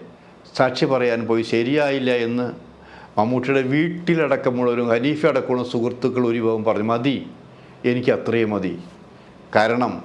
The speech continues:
എൻ്റെ വേദനകൾ അവർ മനസ്സിലാക്കി എന്നുള്ള സത്യം തന്നെയാണ്. ആ വേദന എന്നുള്ളത് ഞാൻ ശിക്ഷിക്കപ്പെടുമോ എന്നുള്ളതല്ല, ആര് വേണം, ഇത്രയും പത്ത് പതിനെട്ട് പേരുണ്ട്, മോഹൻലാൽ വരുമെന്ന് പറഞ്ഞിട്ടുണ്ട്,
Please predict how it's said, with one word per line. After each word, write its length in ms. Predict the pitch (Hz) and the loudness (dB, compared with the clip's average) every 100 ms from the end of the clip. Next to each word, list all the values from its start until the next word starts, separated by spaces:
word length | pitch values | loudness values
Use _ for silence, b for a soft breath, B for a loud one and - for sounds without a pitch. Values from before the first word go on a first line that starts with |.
| - - - B B 127 | -16 -20 -20 B B 0
എൻ്റെ 240 | 139 165 156 | 2 2 2
വേദനകൾ 580 | 135 139 147 147 131 127 123 123 - - - | 2 2 0 0 0 0 -2 -4 -14 -16 -2
അവർ 160 | 113 117 | 0 2
മനസ്സിലാക്കി 640 | 120 113 110 120 117 113 110 101 | 0 -2 0 0 0 -2 -4 -4
എന്നുള്ള 200 | 110 113 | -4 -4
സത്യം 260 | 107 85 101 | -4 -4 -2
തന്നെയാണ്. 380 | 104 98 92 87 85 - - - B B B | -2 0 -2 -4 -8 -14 -20 -20 B B B
ആ 80 | 131 | 0
വേദന 400 | 147 139 151 180 190 - | 2 0 0 0 0 0
എന്നുള്ളത് 300 | 180 175 170 | -2 0 0
ഞാൻ 140 | 160 165 | 0 -2
ശിക്ഷിക്കപ്പെടുമോ 720 | 165 147 180 190 170 170 170 175 | -4 -4 0 2 2 0 0 0
എന്നുള്ളതല്ല, 640 | 170 156 151 147 135 160 165 - - - - - - B B B | 0 0 0 0 2 2 0 -2 -10 -18 -20 -20 -20 B B B
ആര് 340 | 95 120 190 226 | 2 2 2 0
വേണം, 240 | 208 180 156 | 0 0 0
ഇത്രയും 260 | 170 185 | 0 2
പത്ത് 200 | 175 - | 0 2
പതിനെട്ട് 300 | 190 175 170 | 2 2 0
പേരുണ്ട്, 420 | 160 151 156 156 117 - - B B 135 | 0 2 0 0 -2 -4 -14 B B 2
മോഹൻലാൽ 480 | 156 160 175 175 180 | 2 2 2 2 0
വരുമെന്ന് 300 | 175 170 170 | 0 0 0
പറഞ്ഞിട്ടുണ്ട്, 440 | 165 160 151 151 | 0 -2 0 -2